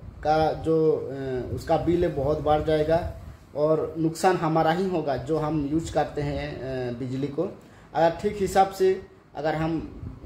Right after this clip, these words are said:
यूज़ करेंगे तो बिल भी कम आएगा और सबको बिल, अ, लाइन, अ, बिजली सबको अच्छे से मिलेगा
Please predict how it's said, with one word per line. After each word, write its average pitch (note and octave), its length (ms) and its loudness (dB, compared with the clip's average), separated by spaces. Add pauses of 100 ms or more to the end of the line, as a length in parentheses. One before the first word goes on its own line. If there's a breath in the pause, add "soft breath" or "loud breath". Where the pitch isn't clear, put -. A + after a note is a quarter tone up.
(120)
यूज़ F3 280 0
करेंगे E3+ 400 4
तो F#3 300 -2
बिल D3+ 280 0
भी D#3+ 120 0
कम E3 280 0
आएगा E3 300 0
और C#3+ 520 -2
सबको C#3+ 520 -4
बिल, C#3 420 -4
अ, A#2 340 -4 (320)
लाइन, C#3 380 0
अ, B2+ 440 -2
बिजली C3 360 -6
सबको C#3 340 -6
अच्छे B2+ 300 -2
से D3 120 -4
मिलेगा C3+ 540 0